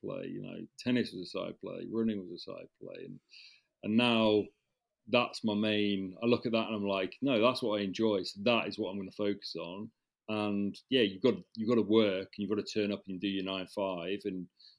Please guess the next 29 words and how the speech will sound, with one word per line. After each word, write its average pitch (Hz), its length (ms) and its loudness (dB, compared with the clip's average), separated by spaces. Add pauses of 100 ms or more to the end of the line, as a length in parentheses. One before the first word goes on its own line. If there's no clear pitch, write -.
you've 104 140 4
gotta - 120 0
put 110 140 2
in 101 80 -4
a 95 60 -6
good 95 180 -2
shift. 104 380 2 (120)
But 101 280 -2 (840)
when 117 160 8
you 104 180 4
clock 107 240 -2
off, 98 380 2 (480)
that 110 220 -2
shouldn't 107 400 0
be 101 140 4
at 90 60 0
the - 140 -12
forefront 98 400 -2
of 90 60 -10
your 92 100 -10
mind. 92 300 -6
The 85 40 -10
stuff - 280 -2
you 107 160 4
enjoy 104 420 0
should 95 200 -8
be 95 80 -2
at 87 40 -4
the 76 80 -10